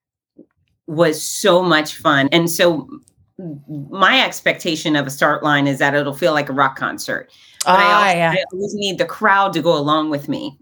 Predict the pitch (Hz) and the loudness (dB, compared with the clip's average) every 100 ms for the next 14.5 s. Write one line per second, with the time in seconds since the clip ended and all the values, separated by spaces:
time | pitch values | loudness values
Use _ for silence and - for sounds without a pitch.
0 | _ - - 196 - - 165 165 - - | _ -6 0 0 0 -2 0 0 -4 -8
1 | - 151 143 143 156 165 151 151 151 - | -2 -2 -2 0 0 0 0 0 -2 -2
2 | 147 143 147 156 160 - _ - _ _ | -4 0 2 2 -2 -12 _ -20 _ _
3 | 165 170 160 180 165 165 151 139 139 135 | 0 2 2 2 4 2 2 0 0 -2
4 | 135 131 139 139 123 113 _ _ _ _ | -4 -10 -4 -2 -4 -8 _ _ _ _
5 | _ 143 180 156 139 147 135 127 131 120 | _ -6 -2 0 0 0 0 -2 -4 -4
6 | 131 139 131 123 131 - - - 208 175 | 2 2 2 0 -8 -14 -12 -2 2 4
7 | 147 143 135 147 - - 170 - 220 214 | 2 2 0 -4 -6 -6 -8 0 0 0
8 | 180 175 - - 160 156 151 160 147 175 | -6 -8 -12 -6 -2 0 -2 -2 -2 -2
9 | 165 147 196 196 185 180 180 175 170 131 | -4 -2 -2 -2 2 4 4 4 0 -6
10 | - _ _ _ 180 170 269 339 285 214 | -10 _ _ _ -16 -6 0 2 0 -4
11 | 214 302 269 262 247 233 220 196 170 - | 0 0 0 0 2 2 -2 -4 -4 0
12 | 196 269 247 233 226 175 185 226 277 254 | 2 4 2 0 -2 -6 -10 -2 0 0
13 | 240 233 214 165 147 180 170 - - - | 0 0 0 0 -2 -4 -6 -8 -8 -4
14 | - 220 233 247 | 2 2 2 -2